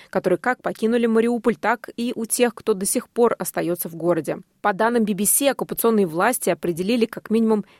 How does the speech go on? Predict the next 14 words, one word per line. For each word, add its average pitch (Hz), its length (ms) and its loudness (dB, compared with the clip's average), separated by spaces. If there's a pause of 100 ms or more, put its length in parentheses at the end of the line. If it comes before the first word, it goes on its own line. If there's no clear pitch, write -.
(120)
пять 220 240 0
тысяч 226 300 -4
семьсот 196 420 -2
квартир, 190 500 -2 (220)
которые 185 260 0
подлежат 180 460 0
конфискации. - 800 -2 (400)
При 226 120 2
этом 269 200 2
сохранить 202 460 0
свои 185 180 0
дома 185 300 2
украинцы 208 520 0
могут, 190 460 2